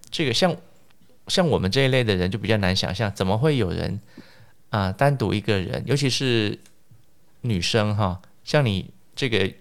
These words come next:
比较年轻，然后也会想说要去尝试一下。有的人去西藏啦，有的人去这个，这个印度啦、尼泊尔啦，或甚至有的人去这个中东国家，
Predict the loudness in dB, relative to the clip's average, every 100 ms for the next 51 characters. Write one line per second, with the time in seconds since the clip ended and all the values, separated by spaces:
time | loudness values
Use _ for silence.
0 | -20 -12 0 2 2 0 -2 -2 -2 -2
1 | 0 2 2 0 0 -2 -4 0 0 0
2 | -4 -6 -6 -4 -2 -2 -2 -4 -6 -8
3 | -16 -20 -20 -20 -12 0 2 4 2 0
4 | 0 -2 0 0 0 -6 -14 -20 -20 -20
5 | -8 -2 0 2 0 -4 -2 -2 -2 -2
6 | -2 -2 -2 -6 -4 -6 -6 -8 -10 -16
7 | -20 -8 -4 -4 -4 -6 -4 -2 -2 0
8 | 0 0 0 -2 -2 0 0 0 -2 -6
9 | -10 -14 -18 -20 -20 -20 -4 -2 0 0
10 | 0 0 0 0 -2 -4 -4 -4 -6 -16
11 | -20 -10 -4 -2 0 2 2 0 0 -2
12 | -4 -6